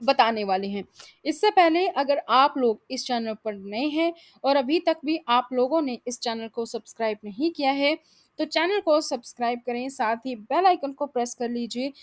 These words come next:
ताकि जैसे ही वीडियो अपलोड की जाती है, उसकी नोटिफिकेशन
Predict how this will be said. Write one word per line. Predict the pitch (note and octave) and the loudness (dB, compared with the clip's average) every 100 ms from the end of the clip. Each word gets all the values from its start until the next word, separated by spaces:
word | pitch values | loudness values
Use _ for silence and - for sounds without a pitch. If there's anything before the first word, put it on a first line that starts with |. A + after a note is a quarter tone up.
| - - | -20 -4
ताकि | A#3+ A#3+ A#3+ | -2 -2 -8
जैसे | G#3+ C4 E4 F#4+ | -2 -2 0 -2
ही | B3 | -2
वीडियो | A3 A3+ A3 | -6 -4 -4
अपलोड | G#3 A3 A3+ D#4+ | -4 0 2 2
की | D#4+ C#4 | -2 0
जाती | B3+ B3 C4+ B3+ | 0 0 -2 -4
है, | D4 | -4
उसकी | D4+ A#3+ - G#3+ | -6 -12 -12 -10
नोटिफिकेशन | G#3+ G#3 B3 E4+ D4+ B3+ A#3+ - C#4 | -8 -6 -4 -6 -6 -6 -6 -4 -8